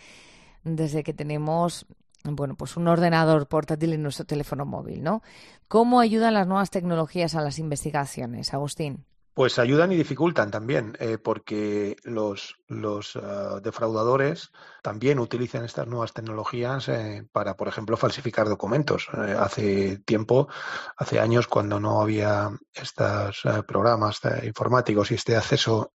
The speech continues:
Speaker 2: <clears throat> tan común, era más difícil falsificar una factura, ¿verdad? Hoy en día, pues cualquiera prácticamente con un par de programas puede, puede falsificar un documento de factura. Eh, para nosotros, los investigadores, también se nos abre un mundo de,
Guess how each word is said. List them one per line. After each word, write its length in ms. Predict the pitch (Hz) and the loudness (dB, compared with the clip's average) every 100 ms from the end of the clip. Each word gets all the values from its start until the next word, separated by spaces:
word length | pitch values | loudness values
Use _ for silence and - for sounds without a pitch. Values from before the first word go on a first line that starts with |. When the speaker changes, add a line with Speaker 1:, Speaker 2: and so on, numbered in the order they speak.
| - | 4
Speaker 2:
<clears throat> 240 | 175 147 | 8 8
tan 160 | 147 123 | 8 6
común, 380 | 123 131 151 151 - - - - | 6 8 6 2 -4 -10 -10 2
era 180 | 120 127 | 4 6
más 160 | 123 | 4
difícil 440 | 113 - 156 127 107 | 2 2 0 0 0
falsificar 520 | 110 113 107 117 113 | 0 -2 -2 0 0
una 120 | 110 | -2
factura, 460 | - - 147 147 - | -4 -4 -2 0 -2
¿verdad? 280 | - 156 - | -2 -4 -6
Hoy 180 | 107 110 | -8 -8
en 140 | 104 | -6
día, 360 | 110 117 123 113 107 107 _ _ | -4 -4 -4 -8 -12 -18 _ _
pues 220 | 110 - | -18 -12
cualquiera 460 | - 101 - 107 | -8 -6 -4 -4
prácticamente 600 | 104 - 113 110 110 117 | -4 -8 -8 -6 -6 -6
con 240 | 110 104 104 | -6 -6 -8
un 140 | 110 | -8
par 140 | 117 110 | -6 -6
de 100 | 107 | -4
programas 420 | 104 107 123 - | -4 -2 -4 -6
puede, 460 | - 107 98 95 _ - | -10 -12 -12 -18 _ -4
puede 200 | 123 113 | -2 -2
falsificar 500 | 117 110 104 107 107 | -6 -10 -10 -6 -6
un 100 | 104 | -8
documento 400 | 101 98 107 101 | -12 -12 -14 -14
de 120 | 101 | -14
factura. 480 | - - - 101 - - - - _ - | -16 -8 -6 -6 -8 -16 -18 -20 _ -12
Eh, 160 | 104 | -10
para 240 | - 101 101 | -6 -4 -4
nosotros, 420 | 98 127 123 113 | -4 -4 -2 -2
los 200 | 113 - | -4 -6
investigadores, 760 | 117 - 117 117 123 131 139 - - _ _ _ | -8 -6 0 2 2 0 -4 -12 -20 _ _ _
también 460 | - 101 110 117 107 | -8 -6 -2 -2 -2
se 120 | - | -8
nos 160 | 107 107 | -8 -6
abre 220 | 107 107 | -6 -8
un 80 | 104 | -8
mundo 400 | 110 120 113 107 | -8 -6 -6 -6
de, 320 | 107 107 113 | -8 -10 -14